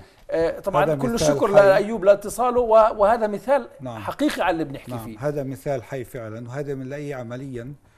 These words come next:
Speaker 2: في كل الناس اللي فعلًا أخذوا الأمور بجدية وخففوا وزنهم، وتخلصوا كثير من الحالات، تخلصت حتى من الأدوية
Speaker 1: نعم.
Speaker 2: كلية.
Speaker 1: نعم. عشان وقت البرنامج دكتور، يعني حكينا عن السمنة، وأخونا أيوب يعني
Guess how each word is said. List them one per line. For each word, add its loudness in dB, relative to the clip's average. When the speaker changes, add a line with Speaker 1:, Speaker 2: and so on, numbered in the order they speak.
Speaker 2:
في -16
كل -6
الناس -6
اللي -8
فعلًا -10
أخذوا -16
الأمور -16
بجدية -12
وخففوا -16
وزنهم، -12
وتخلصوا -6
كثير -10
من -8
الحالات، -10
تخلصت -14
حتى -18
من -14
الأدوية -14
Speaker 1:
نعم. -10
Speaker 2:
كلية. -14
Speaker 1:
نعم. -12
عشان 0
وقت -2
البرنامج -2
دكتور، -6
يعني -4
حكينا -6
عن -2
السمنة، -6
وأخونا -2
أيوب -6
يعني -2